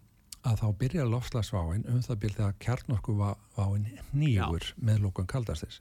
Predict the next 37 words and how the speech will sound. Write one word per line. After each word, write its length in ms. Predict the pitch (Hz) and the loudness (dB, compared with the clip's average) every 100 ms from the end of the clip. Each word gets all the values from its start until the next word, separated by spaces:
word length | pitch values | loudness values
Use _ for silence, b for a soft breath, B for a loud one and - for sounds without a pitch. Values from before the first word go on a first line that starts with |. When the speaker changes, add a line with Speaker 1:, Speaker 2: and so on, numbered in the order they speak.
| - | -6
Speaker 1:
Það 200 | - 113 - | 0 0 4
þurfti 480 | 135 - - 107 120 - | 4 2 -2 2 2 0
að 300 | 104 98 95 - 117 110 | 0 0 -2 -6 -8 -4
fara 300 | 110 101 101 101 101 | -2 0 0 -2 -2
að 140 | 92 87 - | -2 -2 0
búa 260 | 117 131 | 2 2
til 240 | - 120 113 | 0 0 2
einhverja 320 | 95 104 95 | 2 0 0
grýlu 560 | - 107 104 101 113 160 B B B B B B B | 2 4 4 6 4 4 B B B B B B B
sem 160 | - 107 | 0 4
átti 240 | 107 - | 4 2
að 80 | 104 | 0
sameina 540 | - 113 127 131 123 117 | 2 4 4 4 4 2
ákveðin 380 | - 117 104 101 | 2 2 4 2
öfl, 380 | 131 - - 113 | 0 -4 -2 0
eh, 220 | 110 104 - 113 | 0 0 2 2
og, 300 | 107 101 98 | 4 4 2
eh, 520 | 101 98 95 98 107 110 | 2 2 0 0 -2 0
berja 480 | 113 120 131 123 120 110 104 | 4 4 6 4 4 0 2
almenning 400 | 120 120 117 110 104 | 2 4 4 2 2
til 140 | - 101 | 0 0
hlýðni. 400 | 120 101 85 87 | 2 2 2 2
Enda 300 | 107 104 107 | 2 2 -2
hvað, 420 | - 127 143 123 202 | 0 2 2 0 0
út 160 | 139 | 0
á 80 | 131 | 2
hvað 220 | 117 127 107 | 0 0 0
gengur 340 | 127 143 120 | 0 2 2
þessi 200 | 104 101 | 2 2
loftslagsveira? 640 | 104 110 - 85 - 87 95 | 2 0 -2 -6 -4 -2 0
Hún 80 | |
gengur 300 | 98 120 123 123 | 2 2 2 2
út 80 | |
á 80 | 120 | 2
að 80 | 120 | 0
skattleggja 460 | 180 156 127 98 85 | 2 2 0 -2 -6
okkur, 240 | - - | -6 -10